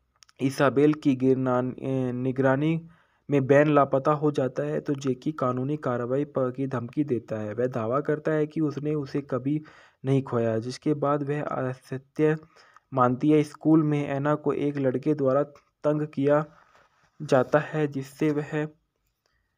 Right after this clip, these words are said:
बा-, उसे जो एक बार पसंद करती थी। दो महिला अपने, उसे परस्पर विरोधी सलाह देती है, जिससे तनाव में बढ़ जाती है। जैकी ने बाद में इसाबेल को अपने साथ डिनर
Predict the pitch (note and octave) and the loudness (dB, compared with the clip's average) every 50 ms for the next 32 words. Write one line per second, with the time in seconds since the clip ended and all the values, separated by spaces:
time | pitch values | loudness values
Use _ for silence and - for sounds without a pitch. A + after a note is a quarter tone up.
0 | _ _ _ _ - D3 C#3+ C#3+ C#3 C#3 - - C#3+ C#3+ D3+ D3+ C#3 C#3 C#3+ - | _ _ _ _ -8 0 2 4 4 4 2 0 -2 -4 -4 -4 -6 -6 -6 -6
1 | - C#3+ D3+ D3+ D3+ D#3 D3 C#3 C#3+ C#3 - D3+ C#3 - D3 D3+ D3 D3 C3+ B2+ | -2 -2 0 0 0 2 2 2 2 0 -2 -4 -2 -2 -2 0 2 2 0 2
2 | - C3 B2 B2 - - B2+ A#2 A#2 A#2+ C3 B2 - D#3 D#3+ D#3 D#3 D#3 D3+ C#3 | 0 -4 -4 -4 -6 -8 -8 -8 -8 -8 -6 2 4 6 6 6 4 0 0 2
3 | C#3 D3 D3+ D3 - - - D3 C#3+ - C#3+ D3+ D3+ D3+ D3+ - - - - _ | 2 2 2 2 -2 -4 -8 -8 -6 -4 -2 -2 -2 -2 -6 -14 -20 -20 -20 _
4 | _ - C#3 C3+ C3+ - D#3 D3+ D3+ D3+ C#3 C#3 C#3 - - D3+ D3+ D3 C3+ C3 | _ -6 -6 -4 0 2 2 2 2 0 -2 -2 -4 -2 -2 0 0 2 2 2
5 | B2+ B2+ C3 B2+ C#3 D3+ D3+ D3+ D3+ - _ _ _ _ _ _ _ - C#3+ C#3 | 2 2 2 2 2 0 0 -2 -6 -14 _ _ _ _ _ _ _ -2 0 2
6 | C#3+ C#3 C3+ C3+ B2+ B2+ - D#3 D3+ D3+ D3+ C#3+ C#3+ C#3 - - D3 D3+ - C3+ | 2 2 4 2 2 2 0 0 0 0 0 -2 -4 -4 -2 -2 -2 -2 -2 -4
7 | C3 B2+ C3+ D3 D3 D3 D3 D3+ C#3 C3 A#2+ A#2 A2 A#2+ A2 A2 - - B2 A2+ | -4 -2 -2 -2 -2 -2 -2 0 2 2 0 2 0 -2 -4 -4 -4 -6 -4 -4
8 | A2 G#2+ G#2 - - C3 C3 C3+ - D#3+ D3+ D3+ D3+ C#3+ C3+ C3+ C3 C3+ C3+ C#3 | -4 -4 -4 -2 -2 -2 -2 -2 -4 -2 0 0 0 0 0 0 -2 -2 -2 -4
9 | C#3+ D3+ D3 - - C3+ C3 - C#3 B2+ B2+ C#3+ C#3+ D3 D3+ D3+ D#3 C#3+ - - | -4 -6 -6 -6 -6 -8 -4 -4 -4 -2 -2 -2 -2 -2 -2 0 -2 -2 -2 -2
10 | C3+ - - C#3+ D3 D#3 D#3 D#3 _ _ _ - - - _ _ - - - D3+ | -8 -6 -6 -6 -4 -4 -4 -6 _ _ _ -20 -20 -20 _ _ -10 -2 0 2
11 | C#3 D3 C#3 C3+ C3 C3+ C3 C3+ D3 D3+ D#3+ | 2 2 2 2 0 2 2 2 2 0 0